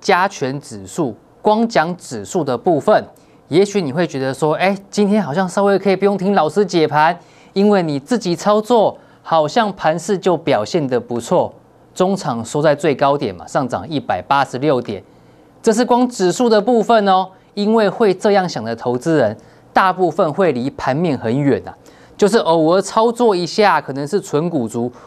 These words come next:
会认为说，哦，现在大盘没有崩盘的危机，会认为这个地方是安全的。但是我们坐在这个位置上，我想我们就是离的盘面比较近。那现在台股大部分的一些投资人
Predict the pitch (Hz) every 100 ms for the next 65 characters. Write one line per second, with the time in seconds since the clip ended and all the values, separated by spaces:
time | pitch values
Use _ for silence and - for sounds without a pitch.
0 | - 190 185 170 147 139 160 143 165 143
1 | 127 180 160 160 170 151 131 127 143 127
2 | 151 156 135 123 123 123 131 151 180 190
3 | - - - - 202 196 160 139 135 160
4 | 147 156 151 143 147 143 151 147 - 95
5 | 101 92 - - - - - 233 202 233
6 | 214 170 160 170 208 240 226 220 202 202
7 | 185 190 147 131 190 117 110 - 147 151
8 | 139 110 110 117 143 147 117 107 113 -
9 | 107 131 117 117 120 - 160 - - -
10 | - - 151 165 156 180 170 175 156 151
11 | 160 147 117 165 147 151 135 147 135 139
12 | 135 147 147 - 123 123 147 120